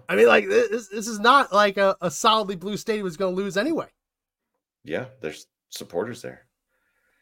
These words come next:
Speaker 2: Yeah, Max, I, I, I just sit around and think to myself, they, they, they, there's, there's not much else they can take away from me now before there's nothing left, you know? And if I've got nothing left,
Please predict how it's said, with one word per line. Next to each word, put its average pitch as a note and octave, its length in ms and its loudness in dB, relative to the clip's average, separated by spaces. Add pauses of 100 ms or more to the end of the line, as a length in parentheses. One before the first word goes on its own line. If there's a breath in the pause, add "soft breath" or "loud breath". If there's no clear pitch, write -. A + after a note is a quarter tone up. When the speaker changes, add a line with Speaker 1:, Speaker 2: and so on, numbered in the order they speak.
(420)
Speaker 2:
Yeah, A2 120 -2
Max, E2 240 -6
I, G2+ 120 0
I, - 200 -2 (720)
I - 20 -10
just G#2 200 -10
sit F#2 160 -4
around E2+ 300 -4
and D2 120 -14
think A2 180 -6
to - 80 -18
myself, C#2+ 380 -8
they, F2 140 -6
they, E2+ 200 -10
they, F2 180 -12 (1300)
there's, E2+ 180 -14
there's F#2 320 -4
not G#2 360 -2
much A#2+ 220 -2
else A#2 180 -4
they G#2+ 120 -4
can F2+ 180 -12
take A2+ 220 -8
away F#2 240 -2
from D2 260 -10
me C2 100 -14
now B1+ 300 -14 (480)
before D#2+ 520 -4
there's D#2+ 260 -10
nothing F2 340 -10
left, D#2+ 480 -8 (1400)
you D#2+ 80 -14
know? D2+ 200 -12 (840)
And E2+ 120 -6
if E2+ 120 -6
I've A#2 140 2
got G2+ 180 0
nothing F2+ 380 -6
left, D#2+ 460 -6